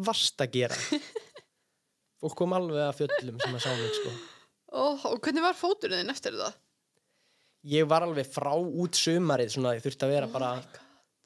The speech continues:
Speaker 1: En þú veist, þetta tók svona hvað, fjórar, fjórar til sex vikur kannski svona að gróa og hefur ekkert háð mér síðan, sko. Sem betur fer var mest af þessu annarstigs, en ekki þriðjastigs bruni.
Speaker 2: Ok.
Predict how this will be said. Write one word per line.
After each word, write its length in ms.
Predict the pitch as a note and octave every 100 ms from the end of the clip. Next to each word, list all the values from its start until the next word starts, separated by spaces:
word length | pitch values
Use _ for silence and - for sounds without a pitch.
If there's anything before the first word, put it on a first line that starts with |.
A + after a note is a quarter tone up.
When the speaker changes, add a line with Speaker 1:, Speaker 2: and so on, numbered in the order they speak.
| _ _ _ _ _ _ -
Speaker 1:
En 80 | C3+
þú 100 | C#3+
veist, 120 | B2
þetta 200 | B2+ B2 C3
tók 220 | D3 -
svona 140 | D3
hvað, 180 | C#3 B2+
fjórar, 320 | D#3 D3+ C#3 -
fjórar 200 | - C#3+
til 80 | C3+
sex 200 | C#3 -
vikur 240 | C#3+ C#3
kannski 240 | C3+ C#3+ C3+
svona 140 | C3+
að 60 | C#3
gróa 240 | D#3 E3 D3+ _ _ _ _ -
og 60 | C#3+
hefur 180 | D#3
ekkert 160 | D3+ C#3
háð 200 | D#3+ F#3+
mér 140 | F3+ D3
síðan, 280 | D#3+ B2 G#2+
sko. 260 | - B2 A#2+
Sem 140 | C#3
betur 260 | C3+ D3+ D3
fer 160 | D#3
var 160 | C#3+ C#3+ D#3
mest 340 | E3 - -
af 100 | D#3+
þessu 220 | D3 D3 C#3
annarstigs, 560 | D#3 G3 F#3+ - E3 -
en 80 |
ekki 140 | D#3+ E3+
þriðjastigs 540 | F3+ G#3 G3+ - F3
bruni. 260 | F3+ F#3 D#3+ - _ _ _ _ _ _
Speaker 2:
Ok. 180 | B3+ -